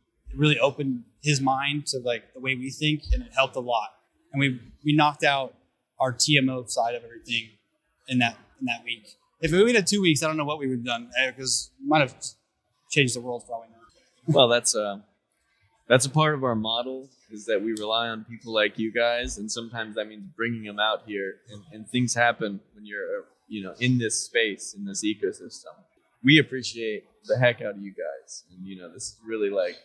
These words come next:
Speaker 2: it's an awesome thing that you've done this. And it's an awesome thing that it's zero cost at this point. It's an awesome thing that we're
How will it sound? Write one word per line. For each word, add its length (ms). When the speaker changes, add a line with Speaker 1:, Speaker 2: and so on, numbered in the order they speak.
Speaker 2:
it's 180
an 60
awesome 380
thing 380
that 100
you've 180
done 160
this. 220
And 80
it's 120
an 60
awesome 360
thing 360
that 120
it's 280
zero 200
cost 320
at 40
this 140
point. 300
It's 180
an 60
awesome 340
thing 260
that 80
we're 240